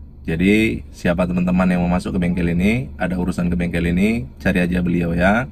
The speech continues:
Bang Firman dan Kak Elsa tadi adalah S A di bengkel ini.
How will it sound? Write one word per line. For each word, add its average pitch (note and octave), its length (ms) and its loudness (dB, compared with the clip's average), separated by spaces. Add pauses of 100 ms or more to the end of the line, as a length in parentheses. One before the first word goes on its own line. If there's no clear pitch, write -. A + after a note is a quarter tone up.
(560)
Bang E2 160 -2
Firman F#2+ 480 4
dan E2+ 400 -2 (240)
Kak F2+ 220 -2
Elsa E2+ 180 0
tadi F2 400 2
adalah F2+ 400 -2
S F#2 220 -6
A F#2 100 2
di F2+ 140 0
bengkel E2+ 340 0
ini. E2+ 220 -2